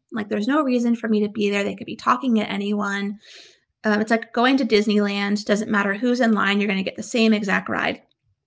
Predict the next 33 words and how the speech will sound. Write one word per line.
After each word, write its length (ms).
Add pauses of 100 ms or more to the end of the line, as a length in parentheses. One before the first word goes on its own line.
(540)
But 160
personalized, 640
it's 160
made 360 (640)
for 280
me. 440 (640)
And 160
when 140
I 140
say 360
that, 400 (240)
people's 360
initial 380
response, 840 (120)
um, 240
is, 380 (140)
"Oh, 160
that's 240
expensive. 760 (300)
I 60
have 80
to 80
customize 720
this 180
gathering 540
every 240
single 320
time." 280 (300)
That's 200
not 320
what 120
I'm 160
saying. 460